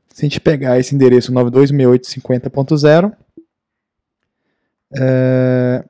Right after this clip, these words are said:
e fazer aquela fórmula que eu já passei pra vocês, né? Dois elevado a quanto, ao x ali, uma interrogação, tem que ser maior ou igual ao número de redes que precisamos. Então, ele pediu quatro sub-redes.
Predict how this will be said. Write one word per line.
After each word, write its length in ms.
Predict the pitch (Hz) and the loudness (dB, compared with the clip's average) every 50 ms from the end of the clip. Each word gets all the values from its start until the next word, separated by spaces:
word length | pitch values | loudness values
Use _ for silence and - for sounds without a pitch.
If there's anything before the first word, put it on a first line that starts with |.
| _ _ _ | _ _ _
e 60 | 165 | -10
fazer 420 | - - 170 156 147 131 131 143 135 | -2 2 4 4 4 4 2 0 0
aquela 300 | 123 - - 131 127 120 | 0 -2 -4 -4 -4 -4
fórmula 380 | - - 131 127 127 127 127 | -2 -2 -2 0 0 -2 -4
que 80 | - - | -4 -2
eu 40 | 131 | -4
já 100 | 123 117 | -2 -2
passei 280 | - 135 123 - 135 | -4 -4 -2 -4 -4
pra 120 | 131 - 131 | -4 -4 -4
vocês, 380 | 135 135 - - 165 185 185 | -6 -6 -4 -2 -2 0 0
né? 160 | 170 175 180 - _ _ _ _ _ - - _ _ _ _ | 0 0 -2 -2 _ _ _ _ _ -20 -20 _ _ _ _
Dois 340 | - 127 127 151 165 165 160 | -10 0 2 4 4 4 4
elevado 400 | 175 165 156 131 139 147 147 170 | 4 4 4 4 4 2 2 0
a 60 | 170 | -2
quanto, 540 | - - - 143 151 170 170 - - 190 - _ _ _ _ _ _ _ _ _ _ _ _ _ _ _ | -2 -2 0 0 0 0 -2 -4 -6 -6 -6 _ _ _ _ _ _ _ _ _ _ _ _ _ _ _
ao 180 | - 120 120 113 | -2 -2 -2 -2
x 400 | - - - - 131 139 127 127 | -4 -8 -6 -4 -4 -4 -2 -4
ali, 160 | 117 127 139 | -2 -2 -2
uma 80 | 135 135 | -4 -4
interrogação, 760 | - - 120 117 120 123 127 123 117 - - 127 143 170 - _ _ _ _ _ _ | -2 -2 -2 -2 -2 -2 -2 -4 -4 -4 -4 -4 -4 -6 -8 _ _ _ _ _ _
tem 100 | 147 139 | -10 -10
que 60 | - | -2
ser 140 | - 160 151 | -2 0 0
maior 360 | 151 143 135 135 143 156 165 | 2 2 2 2 4 4 4
ou 60 | 175 | 2
igual 220 | 165 143 151 151 160 | 2 2 2 2 2
ao 60 | 156 | 2
número 260 | 151 151 160 160 160 | 0 0 0 0 2
de 100 | 160 160 | 2 2
redes 260 | 147 147 147 147 - | 2 2 0 -2 -4
que 80 | - - | -10 -12
precisamos. 720 | - 160 - - 156 139 139 123 113 101 - - - _ _ _ _ _ _ _ _ - _ _ _ _ _ _ _ _ _ _ _ | -10 -10 -8 -4 -2 -2 -2 -2 -6 -10 -16 -20 -20 _ _ _ _ _ _ _ _ -20 _ _ _ _ _ _ _ _ _ _ _
Então, 360 | - 170 190 196 220 240 240 - | 0 2 2 2 2 0 0 0
ele 140 | 190 180 | 0 0
pediu 240 | - - 165 190 202 | 0 2 2 2 2
quatro 400 | 196 - - 185 196 - 202 202 | 4 4 2 2 4 4 2 0
sub-redes. 920 | - - 196 190 190 143 151 165 156 123 117 - - - - - - _ | 2 0 0 2 2 2 4 2 2 0 -4 -10 -14 -14 -14 -16 -20 _